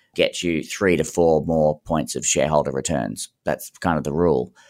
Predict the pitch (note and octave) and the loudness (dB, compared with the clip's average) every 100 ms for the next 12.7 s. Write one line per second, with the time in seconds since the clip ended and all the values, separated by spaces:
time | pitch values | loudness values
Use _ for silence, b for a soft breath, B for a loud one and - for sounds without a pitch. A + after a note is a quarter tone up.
0 | b - A2 G#2 G2 G2+ G#2+ A#2+ B2 G2+ | b 0 6 6 4 2 2 4 6 6
1 | G#2 G#2+ - G2+ F#2 E2+ E2 D#2+ - E2+ | 4 2 0 2 4 4 2 -2 -6 2
2 | F2 F2 D#2 D#2 G#2 G#2 F2+ C2+ - - | 4 4 2 -4 -2 -2 -4 -6 -10 -16
3 | _ _ _ _ _ - F2 A2 A2+ F#2+ | _ _ _ _ _ -8 2 2 2 -2
4 | F#2+ D#2+ D#2 D2+ D2+ C#2+ - D#2 A#1+ - | 0 2 2 2 0 -2 -2 0 0 -2
5 | - _ _ _ _ _ - F#2+ G#2+ G#2+ | -14 _ _ _ _ _ -4 2 2 4
6 | G#2+ G2 F#2 F#2+ F2+ F2 E2+ D2+ D#2+ E2+ | 4 4 4 2 4 4 2 2 2 4
7 | D2 E2+ E2+ F2+ F#2 - D2+ E2 E2 E2+ | 2 2 2 2 0 -2 -2 0 2 0
8 | - D#2 D#2+ E2 D#2 - - E2 D#2+ - | -2 0 2 2 -2 -4 -4 -2 -2 -2
9 | D#2 D2 C2 C#2+ - D#2+ D#2 D#2 E2 E2 | 0 0 0 -2 -2 -2 -2 0 0 0
10 | C#2 C2 F2+ _ _ _ - D#2+ D2+ F2 | -2 -4 -10 _ _ _ -2 -2 2 2
11 | - - F2 E2 D#2+ - F#2 F2+ D#2 E2 | 2 2 2 2 -2 0 2 2 2 2
12 | D#2+ D#2+ D#2+ - D#2+ E2+ | 2 2 2 0 2 2